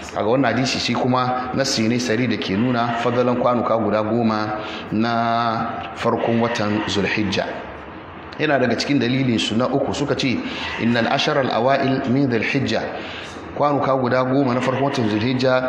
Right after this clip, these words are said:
"ijtama'a fiha iddatun min al-ibadat," an samu ibadu da yawa sun tattara a ciki.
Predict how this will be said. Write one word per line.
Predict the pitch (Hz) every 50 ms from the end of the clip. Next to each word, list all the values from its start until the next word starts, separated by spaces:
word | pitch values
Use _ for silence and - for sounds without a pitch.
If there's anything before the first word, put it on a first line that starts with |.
| 127 127 127 127 - - - -
"ijtama'a | 117 113 104 107 - 143 147 143 - 113 110
fiha | 117 - 131 139 131 127 135 131 - - -
iddatun | 147 135 123 135 131 131 - 120 117
min | 123 131 131
al-ibadat," | 117 110 107 104 98 101 98 101 117 107 92 - - -
an | 139 143
samu | 139 123 117 120 135 131 120
ibadu | 123 110 110 107 110 131 139 123
da | 127
yawa | 131 117 107
sun | - 127 135
tattara | 123 120 - - 123 120 120 - -
a | -
ciki. | - - - - 110 107